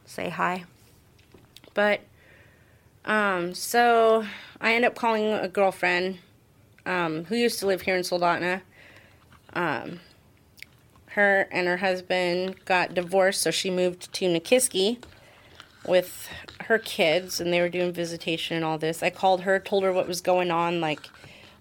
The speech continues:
told her, um, at this point, I just found out that I was diagnosed with, um,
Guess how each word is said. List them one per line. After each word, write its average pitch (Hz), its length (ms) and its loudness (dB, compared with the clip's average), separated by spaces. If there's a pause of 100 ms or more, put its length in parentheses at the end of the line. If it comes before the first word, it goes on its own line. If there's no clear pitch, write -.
told 180 220 0
her, 165 400 0 (260)
um, 156 280 -2 (140)
at 196 140 2
this 233 180 0
point, 233 380 0 (420)
I 202 160 2
just 196 260 -2
found 190 240 0
out 175 220 0
that 180 160 0
I 175 100 0
was 170 140 -2
diagnosed 170 560 0
with, 160 200 -6
um, 147 380 -2